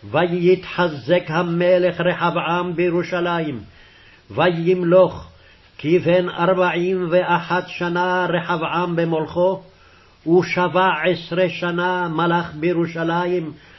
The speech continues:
העיר אשר בחר אדוני לשום את שמו שם מכל שבטי ישראל, ושם אמו נעמה העמונית. ויעש הרע,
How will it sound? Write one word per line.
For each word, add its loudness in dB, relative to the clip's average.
העיר 0
אשר -2
בחר -2
אדוני -2
לשום -2
את 0
שמו -2
שם -6
מכל 0
שבטי -4
ישראל, -2
ושם -2
אמו 2
נעמה 0
העמונית. -4
ויעש 2
הרע, 2